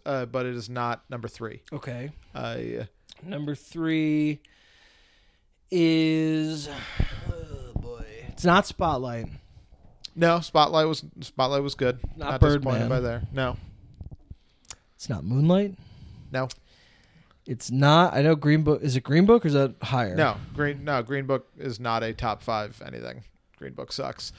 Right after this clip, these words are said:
Speaker 1: The thing about King's Speech and The Artist is that they're both, like, fine movies that I just would have preferred something else to win.
Speaker 2: But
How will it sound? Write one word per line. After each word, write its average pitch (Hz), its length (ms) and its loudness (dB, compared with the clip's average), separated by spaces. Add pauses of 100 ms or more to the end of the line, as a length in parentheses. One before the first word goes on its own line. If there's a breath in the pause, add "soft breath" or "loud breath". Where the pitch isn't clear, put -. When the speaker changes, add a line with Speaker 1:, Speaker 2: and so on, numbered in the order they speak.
(140 soft breath)
Speaker 1:
The 170 80 -10
thing 233 200 4
about 196 180 6
King's 170 240 0
Speech 151 360 2
and 139 200 -6
The 123 100 -2
Artist 123 440 -2
is 123 120 -8
that 123 140 -8
they're 135 100 -4
both, 147 300 0
like, 127 120 -2
fine 120 300 -4
movies 123 560 -8 (580)
that 135 120 0
I - 20 -2
just 110 200 -8
would 120 100 -8
have 107 120 -12
preferred 110 360 -10
something 110 260 -10
else 104 200 -10
to 117 100 -10
win. 113 260 -8 (500)
Speaker 2:
But 135 180 2